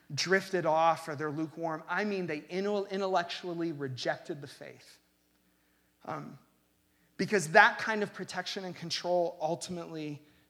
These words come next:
doesn't work. All of that is bad religion. And it's why we center Jesus. It's why he is our message. It's why no matter where God leads us as a church or whatever sermons we preach,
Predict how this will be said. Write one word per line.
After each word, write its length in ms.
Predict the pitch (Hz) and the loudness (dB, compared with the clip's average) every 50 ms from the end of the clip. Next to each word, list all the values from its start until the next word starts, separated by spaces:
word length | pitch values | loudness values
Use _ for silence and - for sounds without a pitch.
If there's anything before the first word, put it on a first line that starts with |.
| _ - - 135 | _ -16 -10 -4
doesn't 380 | 156 151 147 147 151 156 - | -4 -2 -2 -2 -4 -6 -8
work. 400 | 139 139 139 131 - - - - - - _ _ _ _ _ _ _ _ _ _ _ _ _ _ _ _ _ _ _ _ _ - - | -8 -6 -6 -8 -8 -12 -16 -16 -16 -18 _ _ _ _ _ _ _ _ _ _ _ _ _ _ _ _ _ _ _ _ _ 4 10
All 240 | 185 214 240 254 | 12 12 12 12
of 140 | 247 220 175 | 10 8 8
that 320 | 202 202 196 190 190 - 202 | 6 6 6 6 2 0 -2
is 160 | 180 147 151 | -4 -4 -2
bad 340 | 147 190 175 180 185 147 156 | -2 0 0 0 0 -2 -4
religion. 500 | 180 170 180 180 143 147 135 120 135 139 _ _ _ _ _ _ _ _ _ _ _ - - - | -6 -6 -6 -6 -6 -8 -12 -12 -14 -20 _ _ _ _ _ _ _ _ _ _ _ -20 -8 0
And 160 | - 220 220 | 2 4 4
it's 180 | 214 214 214 | 4 4 2
why 440 | 202 180 175 214 214 220 240 254 254 | -2 -2 2 4 6 8 8 6 6
we 220 | 226 196 226 226 196 | 4 0 -2 -2 0
center 760 | - - - - - 208 214 196 - - 196 196 180 160 - _ - 175 | 0 0 0 0 -4 -6 -6 -6 -6 -8 -8 -8 -10 -12 -14 _ -14 -10
Jesus. 800 | 147 131 - 202 233 247 220 - - - - - - - - - - - _ _ _ _ _ _ _ _ _ _ _ - | -6 -6 -6 -6 -6 -4 -6 -6 -6 -8 -8 -6 -6 -6 -6 -10 -12 -20 _ _ _ _ _ _ _ _ _ _ _ 2
It's 220 | - 214 - - | 2 4 4 4
why 320 | 214 202 254 254 240 240 226 - - - - | 2 4 6 8 8 6 6 2 -6 -6 -2
he 220 | 247 254 254 240 | 0 2 2 2
is 300 | 240 247 247 202 202 - | 0 -2 -2 -2 -2 -2
our 200 | 202 - 196 190 | -2 -2 -2 -2
message. 600 | 190 185 185 202 202 - - 156 139 139 139 - 180 | -2 -2 -2 -4 -4 -4 -8 -8 -10 -12 -12 -6 -2
It's 160 | 208 196 208 | -2 -2 -2
why 500 | 208 190 214 233 247 254 254 254 254 240 240 - - - - | -2 0 2 4 4 6 6 4 2 2 -2 -6 -14 -6 2
no 120 | 214 214 | 4 6
matter 220 | 226 233 226 220 220 | 8 8 8 8 8
where 220 | 202 202 233 247 | 6 6 4 4
God 360 | 240 208 254 233 220 196 190 | 4 4 6 6 6 4 2
leads 320 | 185 214 226 233 202 180 202 | -2 -2 -2 -2 -2 -2 -2
us 160 | 196 190 - | 0 0 0
as 140 | 196 180 175 | -2 -2 -4
a 60 | 180 | -4
church 400 | - - - 214 214 196 - - | -4 -2 0 0 0 0 -2 -4
or 40 | 170 | -4
whatever 360 | 175 185 190 214 214 220 208 | 0 4 4 4 4 4 0
sermons 540 | - - - - 214 214 208 208 208 175 180 | 0 0 0 0 0 0 0 0 -2 -2 -2
we 100 | 185 185 | -4 -6
preach, 360 | - - 214 208 190 - | -4 -2 -2 -2 -2 -4